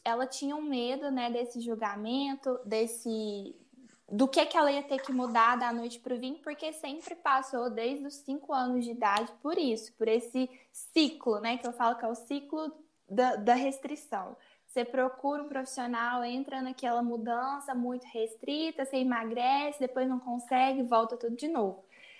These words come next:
Então, a pessoa chega realmente muito cansada, muito exaurida daquilo tudo.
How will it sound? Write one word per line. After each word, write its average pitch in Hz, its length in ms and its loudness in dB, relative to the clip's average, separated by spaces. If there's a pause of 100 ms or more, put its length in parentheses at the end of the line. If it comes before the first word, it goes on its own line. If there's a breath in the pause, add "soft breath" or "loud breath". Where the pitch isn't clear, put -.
(140 loud breath)
Então, 247 240 8
a 247 40 4
pessoa 262 360 2
chega 262 280 -2
realmente 254 500 -2
muito 247 220 -2
cansada, 226 640 0
muito 220 300 -4
exaurida 240 680 2
daquilo 226 400 -2
tudo. 202 460 -2